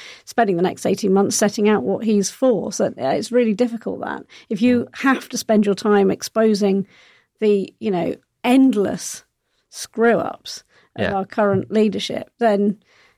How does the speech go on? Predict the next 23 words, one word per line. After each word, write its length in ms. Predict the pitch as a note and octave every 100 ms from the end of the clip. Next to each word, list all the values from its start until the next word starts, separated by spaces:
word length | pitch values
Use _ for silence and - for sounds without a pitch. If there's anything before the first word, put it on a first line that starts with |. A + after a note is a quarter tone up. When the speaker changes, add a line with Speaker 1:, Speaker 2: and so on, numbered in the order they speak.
| _
Speaker 1:
when 260 | - A#3 B3+
do 100 | A#3
you 80 | A3+
get 200 | A#3 -
to 80 | -
talk 200 | B3 -
about 320 | A3 A3 - _ _
the 60 | G3+
positive 400 | B3+ A3 B3+ -
things 380 | A#3 A3+ G#3+ F4 -
you're 300 | A#3+ C4+ C4
all 140 | F3+
about? 380 | - - - - _ _ -
Speaker 2:
We're 100 | G#3
not 200 | A#3+ -
mind 300 | E3 E3 F3 C#3+
readers, 340 | A#2+ - F2+
but, 220 | - B2 - -
I 40 |
mean, 140 | D3 D3
do 120 | E3+
we 80 | F3+
think 280 | - F#3